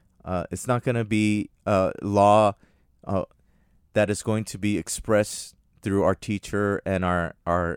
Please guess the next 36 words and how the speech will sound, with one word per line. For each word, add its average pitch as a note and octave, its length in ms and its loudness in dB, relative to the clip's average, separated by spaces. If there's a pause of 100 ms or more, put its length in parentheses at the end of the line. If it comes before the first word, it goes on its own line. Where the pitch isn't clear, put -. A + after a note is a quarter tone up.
Lord G2 440 0
and F2 140 -4
our F#2 80 -10
Savior F#2 420 -6
Jesus F2+ 400 -8
Christ, A#2 540 -2 (260)
through G#2 140 -4
the F2+ 100 -4
gospel, B2 720 -2 (540)
through, F#2+ 260 -4
uh, F2+ 300 0
repentance A2+ 720 -2
and F#2 100 -6
forgiveness. G#2+ 720 -4
And E2 320 -8 (500)
no, A#2 540 -4
it's - 140 -8
gonna A#2+ 180 -4
be - 80 -14
cancel D3 460 -8
culture, E2+ 420 -8
right? E2+ 220 -2
It's - 160 -8
gonna A2+ 180 -4
be G#2+ 400 -2 (300)
all C#3 180 0
the D#3 240 -2
nightmare B2 540 -2
that G2+ 140 -2
we've F#2+ 120 -4
been F2 140 -8
seeing G2 260 -6
the F2 80 -6
last F2 300 -4
two - 120 -8
years E2+ 480 -4